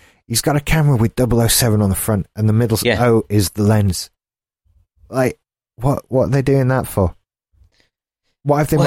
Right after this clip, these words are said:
Speaker 1: him a
Speaker 2: Well,
Speaker 1: special camera?
Speaker 2: it's a bit weird, isn't it, to, you know, go, "Let's emblazon your secret code on your device."
Speaker 1: Is it in case he loses it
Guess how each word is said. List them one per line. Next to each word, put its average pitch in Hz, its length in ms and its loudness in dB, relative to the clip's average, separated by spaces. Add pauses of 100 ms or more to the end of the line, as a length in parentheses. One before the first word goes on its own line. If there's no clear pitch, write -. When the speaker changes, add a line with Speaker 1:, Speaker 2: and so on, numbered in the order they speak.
Speaker 1:
him 143 100 2
a 139 60 2
Speaker 2:
Well, 151 100 2
Speaker 1:
special 127 480 0
camera? 92 380 0
Speaker 2:
it's 147 200 -2
a 165 60 0
bit 240 260 -2
weird, 113 560 2
isn't 101 240 2
it, - 220 -2
to, 92 280 0 (240)
you 120 140 0
know, 85 220 0 (680)
go, 95 520 2 (840)
"Let's - 520 -2
emblazon 110 560 2
your 101 120 4
secret - 500 -4
code 90 460 0 (840)
on 90 140 0
your 90 160 2
device." - 640 -6 (260)
Speaker 1:
Is 123 180 -2
it - 80 -2
in 95 140 2
case 110 300 0
he 92 100 2
loses 104 460 0
it 127 200 -2